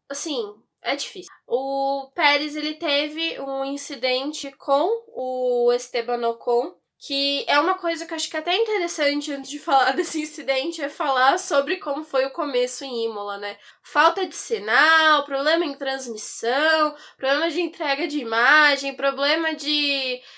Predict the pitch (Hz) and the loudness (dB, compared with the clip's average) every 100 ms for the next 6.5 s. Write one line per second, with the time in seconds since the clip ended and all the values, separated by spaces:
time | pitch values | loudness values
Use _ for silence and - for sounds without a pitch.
0 | - 202 247 240 247 285 294 277 - - | -16 0 6 8 10 10 8 6 2 -4
1 | 269 - 277 277 294 330 320 330 277 277 | -2 0 0 2 0 0 -6 -2 0 2
2 | 302 294 427 427 339 339 427 381 277 277 | 0 2 2 4 6 6 6 2 0 -4
3 | 330 - 330 - - _ 247 262 262 294 | -4 -4 -8 -18 -20 _ 0 4 4 2
4 | 302 285 269 262 254 240 233 247 254 254 | -2 -6 -2 2 6 8 6 2 -4 2
5 | 247 247 233 226 220 269 254 254 240 233 | 4 6 8 6 2 2 2 2 -2 -4
6 | 254 359 370 359 | -4 -4 -4 -6